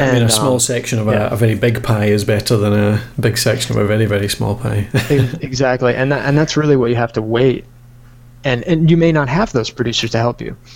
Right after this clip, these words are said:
Speaker 2: So ultimately, you wanna, you wanna look at, okay, where am I? Do I have contacts? And how, how do my contacts help me at this point?
Speaker 1: Mm.
Speaker 2: If you don't have anyone,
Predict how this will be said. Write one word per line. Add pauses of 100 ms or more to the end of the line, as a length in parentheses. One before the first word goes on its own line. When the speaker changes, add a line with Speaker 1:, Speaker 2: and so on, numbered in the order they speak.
(380)
Speaker 2:
So (560)
ultimately,
you
wanna,
you
wanna
look
at, (380)
okay,
where
am
I?
Do
I
have
contacts? (1500)
And (840)
how,
how
do
my
contacts
help
me
at
this
point?
Speaker 1:
Mm. (140)
Speaker 2:
If
you
don't
have
anyone,